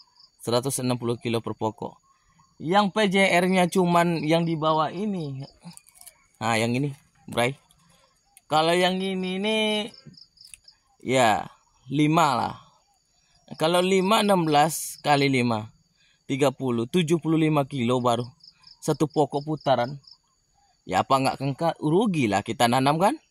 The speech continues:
Nah, pupuk sembilan kilo. Nah, kan? Dua belas kilo. Kita pupuk tiga kilo. Sama hasilnya.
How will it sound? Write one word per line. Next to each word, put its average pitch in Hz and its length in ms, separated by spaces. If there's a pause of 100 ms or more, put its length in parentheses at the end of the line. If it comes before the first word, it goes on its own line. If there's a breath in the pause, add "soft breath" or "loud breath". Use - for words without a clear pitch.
(680)
Nah, 92 500 (640 soft breath)
pupuk 170 480
sembilan 156 400
kilo. 117 560 (800)
Nah, 101 220
kan? 160 260 (320)
Dua 147 220
belas 147 260
kilo. 117 480 (720)
Kita 240 400
pupuk 220 320
tiga 196 300
kilo. 165 580 (640)
Sama 220 1120
hasilnya. 180 720